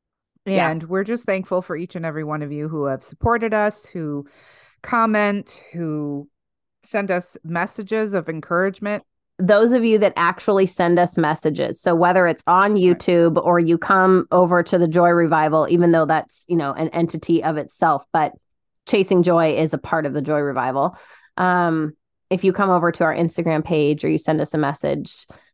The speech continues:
Speaker 1: um, it does. It means a lot.
Speaker 2: Mm-hmm.
Speaker 1: And
Speaker 2: Oh,
Speaker 1: I've
Speaker 2: that's what
Speaker 1: had
Speaker 2: I was gonna say. We, there have been times where we're like,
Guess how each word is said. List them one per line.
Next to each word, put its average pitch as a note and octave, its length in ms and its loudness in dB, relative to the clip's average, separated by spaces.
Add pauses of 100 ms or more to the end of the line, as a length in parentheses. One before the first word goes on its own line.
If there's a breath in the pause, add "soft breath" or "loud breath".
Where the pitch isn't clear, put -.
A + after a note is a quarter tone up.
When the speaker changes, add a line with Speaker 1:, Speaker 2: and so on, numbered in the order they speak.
(160)
Speaker 1:
um, D#3+ 380 -4 (360)
it F#3 120 0
does. F#3+ 220 0
It - 120 -4
means F3 240 2
a E3+ 60 4
lot. D#3 220 0 (380)
Speaker 2:
Mm-hmm. E3+ 180 0
Speaker 1:
And D3+ 480 -2 (1000)
Speaker 2:
Oh, A#3 100 0
Speaker 1:
I've G3+ 60 0
Speaker 2:
that's - 160 0
what G3+ 100 0
Speaker 1:
had F3+ 80 2
Speaker 2:
I - 20 0
was D#3 120 -6
gonna D3+ 120 -10
say. D3+ 260 -6
We, A3 200 -2
there G#3 200 -2
have G3+ 120 -2
been G#3+ 140 -2
times G#3 340 -4
where G3 180 2
we're F#3 100 0
like, F3 220 0